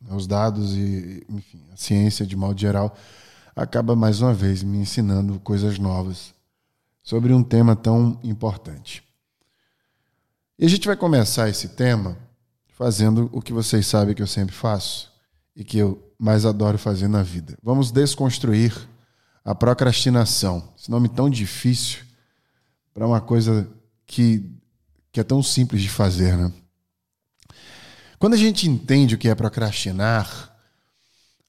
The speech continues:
n-, no, de fato e de direito, né? Eu não sei se vocês já fizeram esse exercício, mas a procrastinação, ela é basicamente a evitação de trabalho de tarefas necessárias.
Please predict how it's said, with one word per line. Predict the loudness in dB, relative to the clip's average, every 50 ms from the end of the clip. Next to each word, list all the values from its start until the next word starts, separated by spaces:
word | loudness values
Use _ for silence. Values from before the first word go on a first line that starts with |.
| _ _ _ _ _ _ _ _ _ _ _ -6
n-, | 2 4 6 6 8 6 6 4
no, | 4 4 4 4
de | 2 -2 -4 -2 -2 -2 -2
fato | -2 -4 0 0 2 2 2 0 -2 -4
e | -2
de | -2 -2
direito, | -4 -2 0 0 2 2 2 2 0 -2 -6 -16 -16 -18 -20 _ _
né? | -12 -6 -2 -2 -2 -2 -4 -8 -14 -20 _ _
Eu | -8 -4 -4
não | -4
sei | -2 0 -2 -2
se | -2 -2
vocês | -6 -6 -4 -4 -4
já | -2 -4 -6
fizeram | -4 -6 -6 -4 -4 -4 -2 -2 -4
esse | -6 -6 -8
exercício, | -8 -8 -8 -8 -6 -6 -4 -4 -4 -4 -6 -10 -12 -16 _ _ _ _ _ _ _ _ _ _ _ _ -2
mas | 2 2 4 4 2 0 -4 -4
a | -4 -4
procrastinação, | 0 0 -2 0 2 0 0 2 2 2 4 4 2 2 0 2 4 4 4 4 4 2 0 0
ela | 2 2
é | 4
basicamente | 4 4 4 4 4 4 2 2 4 4 4 4 4 2 0 -4 0
a | 2 4
evitação | 4 4 2 0 -2 0 0 0 -2 -4 -8 -10 -2 0 0 2 0 0 -4 -8 -12
de | -12 -8 -8 -8
trabalho | -4 -2 0 0 2 2 2 0 0 0 -2
de | -2 -4 -4
tarefas | -4 -2 0 0 0 0 0 -2 -2
necessárias. | 0 0 0 0 0 -2 -2 -2 -8 -8 -10 -12 -16 -18 -20 -20